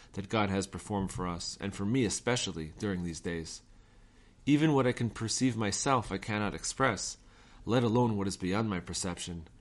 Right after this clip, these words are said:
God's intention is undoubtedly to give us great good and awesome salvation,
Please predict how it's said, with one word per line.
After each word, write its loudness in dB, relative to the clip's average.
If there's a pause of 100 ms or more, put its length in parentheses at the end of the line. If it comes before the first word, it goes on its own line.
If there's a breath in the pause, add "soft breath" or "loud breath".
(380 soft breath)
God's 4
intention 0
is -6
undoubtedly 0
to -8
give 0
us -2
great 0
good 4
and -6
awesome 2
salvation, -2